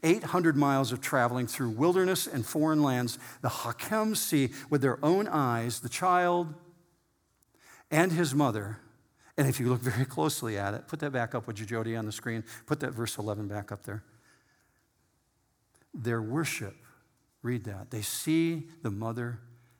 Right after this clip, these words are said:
and his child, but their worship is for Jesus alone. They're not worshiping Mary.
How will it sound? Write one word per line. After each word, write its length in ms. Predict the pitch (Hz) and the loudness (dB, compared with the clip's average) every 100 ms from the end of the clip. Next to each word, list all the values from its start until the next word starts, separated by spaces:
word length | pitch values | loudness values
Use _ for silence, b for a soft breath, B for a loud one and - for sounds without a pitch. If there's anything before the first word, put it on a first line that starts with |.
| b _ _ _ _ - | b _ _ _ _ -6
and 140 | 110 | -4
his 100 | 101 | -4
child, 520 | - 135 120 95 95 - _ _ _ _ _ _ _ _ _ _ _ _ _ _ - | -6 -8 -8 -10 -14 -20 _ _ _ _ _ _ _ _ _ _ _ _ _ _ -8
but 120 | 113 | -6
their 140 | 104 | -6
worship 420 | 101 123 - 107 | -2 -2 -2 -8
is 100 | 98 | -8
for 200 | - 101 | -8 -8
Jesus 800 | 92 110 110 101 90 - - - - | -8 -6 -4 -6 -8 -8 -6 -8 -10
alone. 400 | - 98 78 69 - _ _ _ _ _ _ _ _ _ _ _ _ _ | -12 -12 -12 -14 -20 _ _ _ _ _ _ _ _ _ _ _ _ _
They're 100 | 120 | -4
not 140 | 120 120 | -2 0
worshiping 420 | 127 - 120 120 | -2 -4 -4 -2
Mary. 300 | 110 85 | -4 -6